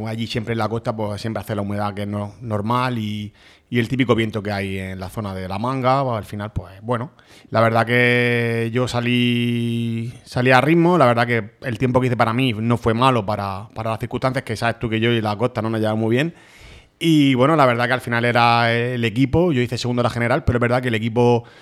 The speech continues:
luego entró, entraron muy homogéneos, en, por, por debajo de treinta y cinco minutos, que correr un diez mil es por debajo de tres treinta y, y allí la verdad que tiene, tiene mérito, yo lo valoro, y es lo que hizo que, bueno, que entráramos primeros por equipo y campeones regionales,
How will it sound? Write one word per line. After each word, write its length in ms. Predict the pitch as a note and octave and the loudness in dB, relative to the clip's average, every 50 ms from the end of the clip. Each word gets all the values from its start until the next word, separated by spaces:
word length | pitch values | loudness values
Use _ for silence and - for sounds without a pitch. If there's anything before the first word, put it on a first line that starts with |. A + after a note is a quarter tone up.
| - - _ - | -20 -20 _ 2
luego 220 | A2+ B2+ C3 C3+ | 4 4 6 4
entró, 240 | B2+ - C3+ B2+ B2+ | 4 4 4 4 4
entraron 400 | C3 B2+ A#2+ C3 C3 C3 C3 B2 | 4 0 -2 -2 0 0 0 0
muy 160 | B2+ B2+ B2+ | 0 0 0
homogéneos, 580 | A#2+ A#2+ A2+ G#2+ - C#3 D3+ D3+ D3+ D3+ D3 B2+ | 0 0 -2 -2 -2 -2 0 0 0 -2 -2 -2
en, 460 | A2+ A2+ A2+ A2 A2 G#2+ G#2+ G#2 - | -4 -4 -4 -4 -6 -6 -8 -8 -6
por, 160 | - A2+ - - - | -8 -8 -8 -10 -10
por 240 | - - A#2+ A2+ A2 | -2 0 0 2 2
debajo 320 | A2+ A2 B2+ A#2 G#2+ C3 | 2 2 0 2 2 2
de 120 | A#2+ A2+ G2+ | 2 2 0
treinta 300 | A2+ A2+ A#2 A#2 A#2 A2+ | 0 -2 -2 -2 -2 -4
y 100 | A2+ G#2 | -4 -4
cinco 280 | - B2+ C3 B2 B2+ | -4 -4 -2 -2 -2
minutos, 440 | A#2 A#2 A#2+ C#3 C#3 C3 C#3 F#3+ - _ | 0 0 0 0 0 0 -2 -4 -6 _
que 300 | - A#2 A2+ A2 G#2+ - | -4 -2 -2 -2 -2 -2
correr 260 | A#2 G#2+ A#2 A#2+ A#2+ | -2 0 0 0 0
un 80 | B2 A#2+ | -2 -2
diez 140 | A#2 A2+ | -2 -2
mil 420 | A2+ A#2+ B2 B2+ A#2+ A2+ A2 A2 G#2+ | 0 2 2 2 2 0 -2 -4 -4
es 120 | A2+ A2 | -6 -6
por 140 | - - A#2 | -4 -4 -2
debajo 280 | A2 G#2+ A2 - - A#2+ | -2 -2 -2 -2 -2 -4
de 60 | A2 | -4
tres 180 | A#2 A#2 - | -4 -6 -6
treinta 360 | - C3+ C3 C3+ B2 C3 A#2+ A#2+ | -4 -4 -4 -2 -2 -2 -2 0
y, 580 | A#2+ A#2 A2+ A2 A2 A2 G#2+ G#2+ A2 A2+ - - - - | 0 -2 -2 -4 -4 -6 -6 -8 -10 -12 -14 -18 -16 -6
y 120 | B2 A#2 | 0 2
allí 320 | A#2 A#2 A#2+ C3 C3+ C3 A#2 | 2 4 4 4 4 4 4
la 100 | A#2 A2 | 2 2
verdad 200 | A2 A2+ B2 B2 | 2 0 0 -2
que 60 | A#2+ | -2
tiene, 280 | A2 A#2+ A#2 A2+ A2+ A2+ | -2 -2 -2 -2 -4 -4
tiene 200 | B2+ A#2+ A#2 A#2 | -4 -2 -2 0
mérito, 260 | B2 C3 B2+ B2+ A#2 | 0 0 0 0 0
yo 100 | A2+ A2+ | 2 2
lo 80 | A#2 | 2
valoro, 260 | A2+ A2+ A#2 C#3 E3 - - - - - - _ _ | 2 2 0 -2 -4 -6 -10 -16 -20 -20 -20 _ _
y 80 | C#3 B2+ | 2 4
es 80 | B2 | 6
lo 100 | C3+ C3+ | 6 4
que 80 | B2 B2 | 4 2
hizo 180 | B2 - C#3 C3 | 2 0 -2 -2
que, 640 | C3+ C3 B2+ A#2+ A#2 A#2 A2+ A2 G#2+ G#2+ G#2+ G2+ | -2 0 0 0 0 -2 -2 -4 -4 -6 -6 -6
bueno, 240 | G#2 G#2+ A2+ A#2 C#3 | -6 -6 -4 -4 -4
que 160 | C3+ B2 A2 | -6 -8 -8
entráramos 460 | G#2 G#2+ G#2+ A2 A2+ A2+ G#2+ A2+ A2+ - | -8 -8 -6 -4 -2 -2 -2 -2 -2 -2
primeros 360 | - A2 A2 A2 A2 G#2 - | -2 0 0 0 -2 -2 -2
por 160 | - A2+ A2+ | -4 -4 -4
equipo 280 | A2 A2+ A#2 A#2 C#3 D3+ | -4 -4 -4 -4 -4 -4
y 40 | |
campeones 340 | C#3 B2 G#2 G2+ G#2+ A2 A2+ | -4 -4 -6 -4 -6 -6 -6
regionales, 420 | A2 G#2 - - G2+ G#2 G#2+ A2 | -8 -10 -10 -8 -6 -6 -6 -8